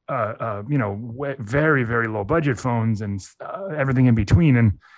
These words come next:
you know, it can be confusing and frustrating if you pick the wrong one. Um, Apple doesn't really have that problem.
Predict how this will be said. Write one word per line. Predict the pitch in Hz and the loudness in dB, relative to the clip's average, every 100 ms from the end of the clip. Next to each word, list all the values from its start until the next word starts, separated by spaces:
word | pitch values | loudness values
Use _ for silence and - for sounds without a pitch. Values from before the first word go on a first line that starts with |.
| _ - | _ -4
you | 151 | 0
know, | 143 | 0
it | 143 | 0
can | 151 | 0
be | 147 | 0
confusing | 147 127 170 196 143 | 0 0 0 -2 0
and | 113 | 0
frustrating | 127 160 - 123 120 | 0 -4 -4 -6 -4
if | 110 | -6
you | 107 | -6
pick | 117 | -10
the | 110 | -8
wrong | 110 110 | -10 -8
one. | 101 - - _ _ _ _ - | -8 -12 -18 _ _ _ _ -4
Um, | 110 113 | -2 -2
Apple | 123 147 | -2 -2
doesn't | 143 135 | 0 0
really | 127 127 120 | -2 -2 -4
have | 104 123 | -4 -6
that | 123 117 | -8 -6
problem. | 123 135 87 | -6 -6 -8